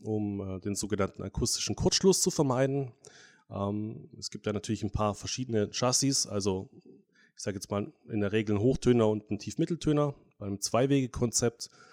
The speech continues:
Und, ähm, die Lautsprecher tun halt rückwirkend auch abstrahlen, also den Schall, die Schallenergie abstrahlen.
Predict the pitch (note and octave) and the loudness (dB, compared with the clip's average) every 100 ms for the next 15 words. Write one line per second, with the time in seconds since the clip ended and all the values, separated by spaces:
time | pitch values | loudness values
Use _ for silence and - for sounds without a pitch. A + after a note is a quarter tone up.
0 | - - - - _ _ _ - G#2+ G#2+ | -20 -20 -20 -20 _ _ _ 2 4 4
1 | G#2+ - G#2+ G2+ G#2 G#2+ A2+ - A2+ G#2+ | 2 -2 -6 -6 -6 -2 0 0 -2 -2
2 | - C3+ A2 G#2+ - C3 - A#2 B2+ G#2+ | 0 0 2 0 0 -6 -2 0 2 -2
3 | - A#2 B2+ - - - E3 F3+ F3+ - | -4 -4 -4 -6 -4 -4 -4 -4 -4 -4
4 | G#2 G#2 G#2+ - C3+ D3 B2 - B2 D3+ | -4 -2 -2 0 0 0 -4 -4 -2 0
5 | C#3+ C#3 C3+ - - B2 C3+ C#3 | 0 -2 -2 -2 -2 -6 -6 -8